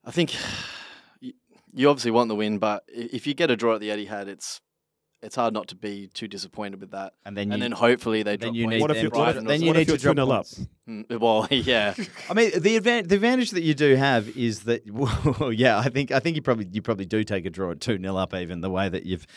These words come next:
Speaker 2: been
Speaker 1: Yeah.
Speaker 2: surrendering those two nil leads. But the one thing that is in their advantage is, is the fact that City do have all these games to go. We're looking at this in a sense of, uh, if Arsenal get that draw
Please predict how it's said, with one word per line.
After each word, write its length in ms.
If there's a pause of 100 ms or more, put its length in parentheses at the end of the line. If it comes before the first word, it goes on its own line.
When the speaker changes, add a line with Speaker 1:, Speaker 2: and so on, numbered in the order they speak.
(120)
Speaker 2:
been 100
Speaker 1:
Yeah. 60
Speaker 2:
surrendering 440
those 200
two 180
nil 160
leads. 320
But 220 (240)
the 100
one 180
thing 120
that 160
is 120
in 100
their 120
advantage 400
is, 300 (160)
is 280 (1000)
the 80
fact 300
that 120
City 240
do 220
have 200
all 80
these 220
games 220
to 40
go. 120
We're 160
looking 340
at 80
this 200
in 80
a 40
sense 300
of, 240 (360)
uh, 320
if 140
Arsenal 540 (1000)
get 220
that 200
draw 520